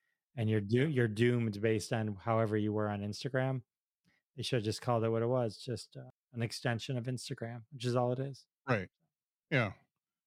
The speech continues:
Speaker 2: Instagram, et cetera. Yeah. Okay. Well, I, I hope, you know, may-, maybe Elon will get bored and just sell it to somebody that actually knows what social media is supposed to be. And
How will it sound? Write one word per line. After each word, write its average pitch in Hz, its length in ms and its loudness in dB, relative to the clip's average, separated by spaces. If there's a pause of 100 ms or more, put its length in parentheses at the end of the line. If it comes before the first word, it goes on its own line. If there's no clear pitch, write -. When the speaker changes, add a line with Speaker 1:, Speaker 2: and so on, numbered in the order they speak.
(180)
Speaker 2:
Instagram, 110 540 -8
et 95 80 -18
cetera. 107 440 -14 (1800)
Yeah. 147 120 0 (260)
Okay. 180 280 2 (360)
Well, 156 340 2
I, 143 200 2
I 127 120 0
hope, 151 180 -2 (420)
you 135 80 -4
know, 120 180 -2 (560)
may-, 139 280 2
maybe 131 440 2
Elon 113 240 0
will 101 60 -6
get 101 180 -10
bored 98 520 -10 (140)
and 101 280 -2
just - 400 -12 (1300)
sell 110 280 -2
it 101 80 -8
to 107 60 -10
somebody 98 400 -4
that 95 120 -6
actually 95 560 -10 (600)
knows 104 340 -12
what 101 120 -10
social 101 340 -10
media 95 220 -8
is 90 80 -12
supposed - 300 -14
to 90 60 -12
be. 87 260 -14
And 92 140 -20